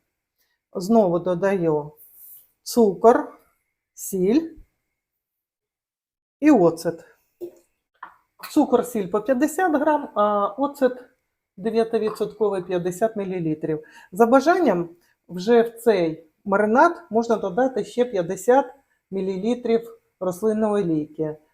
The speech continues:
Це буде зовсім інший смак, але рослинна олійка буде відчуватись при споживанні.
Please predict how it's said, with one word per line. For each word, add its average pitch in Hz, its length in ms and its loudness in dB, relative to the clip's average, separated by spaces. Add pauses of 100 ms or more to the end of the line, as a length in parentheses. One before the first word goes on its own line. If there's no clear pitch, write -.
(420)
Це 196 600 2
буде 214 220 0
зовсім 208 400 0
інший 208 240 -6
смак, 381 440 -2 (400)
але 233 600 4
рослинна 226 520 2
олійка 285 340 2
буде 208 220 -4
відчуватись 208 840 -2 (600)
при 202 420 0
споживанні. 175 840 0